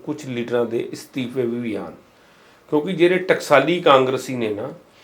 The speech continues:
ਉਹ ਇਸ ਕਲਚਰ ਨੂੰ ਪਸੰਦ ਨਹੀਂ ਕਰ ਰਹੇ। ਸਾਡੀ ਉਹਨਾਂ ਨਾਲ ਗੱਲ ਹੁੰਦੀ ਆ,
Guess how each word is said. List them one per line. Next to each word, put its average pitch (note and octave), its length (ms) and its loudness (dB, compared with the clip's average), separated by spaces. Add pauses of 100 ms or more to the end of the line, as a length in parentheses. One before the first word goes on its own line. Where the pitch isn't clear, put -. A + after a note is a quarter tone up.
(340)
ਉਹ F#3+ 220 4
ਇਸ F3 300 0
ਕਲਚਰ D3+ 440 0
ਨੂੰ D#3+ 120 -4
ਪਸੰਦ B2+ 320 -2
ਨਹੀਂ C#3+ 220 -2
ਕਰ G#2+ 180 0
ਰਹੇ। F#2 280 -8
ਸਾਡੀ A2+ 260 -6
ਉਹਨਾਂ B2+ 140 -2
ਨਾਲ B2 100 -2
ਗੱਲ A#2+ 200 -2
ਹੁੰਦੀ A2 400 -6
ਆ, - 120 -8